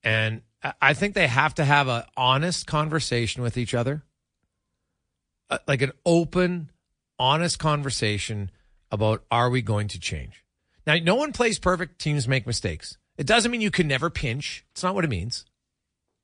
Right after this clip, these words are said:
But you have to make lower risk choices. Evan Bouchard was a no-win situation.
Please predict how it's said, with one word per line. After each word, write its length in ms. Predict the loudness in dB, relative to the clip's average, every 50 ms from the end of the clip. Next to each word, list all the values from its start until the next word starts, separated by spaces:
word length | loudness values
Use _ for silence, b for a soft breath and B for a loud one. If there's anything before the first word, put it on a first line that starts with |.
| _ _ _ _ _ _ _ _ _ _ _ _ _ _ -8
But 120 | -6 -4
you 120 | -2 -2
have 320 | 0 2 4 4 4 4 2
to 100 | -4 -6
make 440 | -4 -2 0 0 0 -2 -4 -8 -20 _ _ _ _ _ _ _ _ _ _ _ _ _ _ _ _ _ _ _ _ _ _ _ _ _ _ _ _ _ _ _ _ _ _ _ _ -6
lower 760 | -2 0 4 4 6 6 6 6 4 4 4 2 2 2 0
risk 640 | 0 0 2 2 2 2 2 -2 -4 -8 -12 -20 -20 _ -16
choices. 640 | -4 0 0 2 2 0 -4 -6 -10 -14 -16 -16 -18 _ _ _ _ _ _ _ _ _ _ _ _ _ _ _ _ -2
Evan 240 | 0 2 2 2 2
Bouchard 560 | 2 2 4 4 2 2 4 4 4 2 2
was 180 | 0 0 2 2
a 120 | 2 0
no-win 1040 | 0 0 0 2 2 4 2 2 0 -2 -6 -8 _ -8 -4 0 0 2 2 2 0
situation. 580 | -2 -2 -4 -2 -2 0 0 0 -2 -4 -6